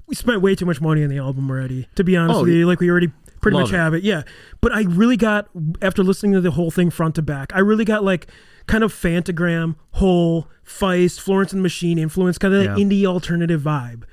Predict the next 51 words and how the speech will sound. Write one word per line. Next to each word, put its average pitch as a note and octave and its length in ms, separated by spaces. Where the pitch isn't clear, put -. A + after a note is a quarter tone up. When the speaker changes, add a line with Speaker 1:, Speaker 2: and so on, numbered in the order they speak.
Speaker 1:
That's A3 140
Speaker 2:
I - 20
Speaker 1:
what A#3 60
Speaker 2:
would A#3+ 60
Speaker 1:
I - 20
was A3+ 100
Speaker 2:
even, D3 40
Speaker 1:
getting A3 200
right F#3+ 200
away. D#3 240
Speaker 2:
I F3 80
would A3+ 100
even F#3 180
go C#3 140
as B2+ 100
far B2+ 180
as A#2+ 100
to A#2 80
say, B2 200
like, A2+ 260
Garbage, G#2 480
you G#2 80
know, A2 120
the, G#2+ 160
the, G#2 220
the, G#2 320
the A#2+ 120
Speaker 1:
Oh, D4 80
Speaker 2:
band D4+ 120
Speaker 1:
yeah, - 160
Speaker 2:
that - 160
Speaker 1:
yeah. - 140
Speaker 2:
we've - 100
talked A#2+ 260
about A2 260
Speaker 1:
Butch F3+ 200
Vig. F3 340
Speaker 2:
at A#2+ 220
length B2 420
here. G2 220
Yeah, G2+ 140
Butch A#2 260
Vig G#2+ 400
and, F#2+ 160
and G2+ 120
their A2+ 200
Madison-based G#2+ 1120
influences A2 600
and G#2 120
stuff. G#2+ 360
And, G2 180